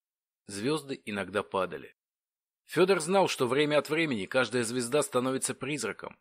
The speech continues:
и покидает свой дом, отправляясь в путешествие. Вот и сейчас.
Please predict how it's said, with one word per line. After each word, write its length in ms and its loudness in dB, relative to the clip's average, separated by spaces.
и 80 -10
покидает 480 2
свой 260 0
дом, 360 2
отправляясь 560 -2
в 40 -16
путешествие. 840 -8
Вот 260 2
и 40 -2
сейчас. 600 0